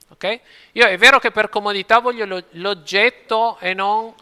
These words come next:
il json, cioè non la stringa json di cui fare il parsing io, eccetera, perché tanto il response me lo dà già,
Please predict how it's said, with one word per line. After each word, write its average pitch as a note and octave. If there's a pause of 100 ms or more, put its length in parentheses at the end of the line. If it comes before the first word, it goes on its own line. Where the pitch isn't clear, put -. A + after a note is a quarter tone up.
(340)
il F3+
json, F#3+
cioè E3+
non F#3+
la F#3
stringa F3+
json F3
di E3+
cui F3
fare E3
il E3
parsing D#3+
io, E3
eccetera, A#3+
perché E3+
tanto A#3+
il E3
response G#3
me F#3
lo F3
dà E3
già, F3+